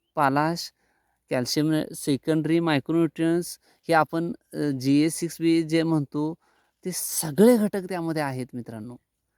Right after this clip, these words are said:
त्यामुळं सीवीड एक्स्ट्रॅक्ट सगळ्यात महत्त्वाचा आहे. सीवीड एक्स्ट्रॅक्टसुद्धा ड्रिपमधून आळवणीसाठी घेतलेलं सगळ्यात चांगलं आहे. तुम्ही ड्रिप नसेल तर रेग्युलर आळवणीमध्ये सीवीड एक्स्ट्रॅक्ट वापरायला काय हरकत नाही मित्रांनो.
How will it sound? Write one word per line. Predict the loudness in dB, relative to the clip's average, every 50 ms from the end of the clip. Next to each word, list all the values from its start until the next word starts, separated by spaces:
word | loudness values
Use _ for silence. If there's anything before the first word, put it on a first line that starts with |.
| _ _ _ _ _ -2
त्यामुळं | -2 0 2 2 0 0 0 -2 -4 -8 _ _ _ _ _ _ _ _ _ _ _ _ _ _ _ _ _ _ _ _ _ _ _ _ _
सीवीड | -12 -6 2 4 4 6 6 4
एक्स्ट्रॅक्ट | 2 0 -4 -6 -8 -8 -8 -8 -8
सगळ्यात | -4 -4 -2 0 2 2 2 2 0 -4
महत्त्वाचा | -6 -4 -2 -2 -2 -2 -4 -6 -4 -4
आहे. | -6 -4 -4 -6 -6 -8 -10 _ _ _ _ _ _
सीवीड | -10 -2 2 4 4 4 4
एक्स्ट्रॅक्टसुद्धा | 2 0 -2 -4 -8 -8 -8 -6 -4 -2 -2 -2
ड्रिपमधून | -2 -4 -6 -8 -8 -6 -6 -4 -2 -2 -2 -2 -4 -6 _ _ _ _ -4
आळवणीसाठी | 0 2 2 4 4 2 0 0 -2 -6 -6 -6 -8 -8
घेतलेलं | -6 -6 -6 -6 -6 -6 -6 -4 -4 -4
सगळ्यात | -4 -6 -8 -8 -6 -4 -4 -6 -6
चांगलं | -6 -6 -4 -4 -2 -2 -2 -2
आहे. | -2 -2 -4 -6 -8 -10 _ _ _ _ _ _ _ _ -4
तुम्ही | -2 0 2 2 2 0 -2 -6
ड्रिप | -6 -2 -2 -2 0
नसेल | 0 -2 -2 -2 -4 -6 -6 -6 -6
तर | -6
रेग्युलर | -4 -2 -2 -2 0 0 0 0 0 -2
आळवणीमध्ये | -2 -2 0 2 2 2 0 0 -2 -2 -4 -6 -6 -8 _ _ _ _ _ -12
सीवीड | -2 0 2 2 2 2
एक्स्ट्रॅक्ट | 0 -2 -4 -8 -8 -6 -4
वापरायला | -4 -4 -4 -2 -2 -2 -2 0 -2 -2 -4 _ _ _ _ _ _ _ _ _ _ 0
काय | 2 2 2
हरकत | 2 0 -2 -2 -4 -6 -6 -4
नाही | -6 -4
मित्रांनो. | -4 -4 -6 -8 -8 -8 -8 -8 -10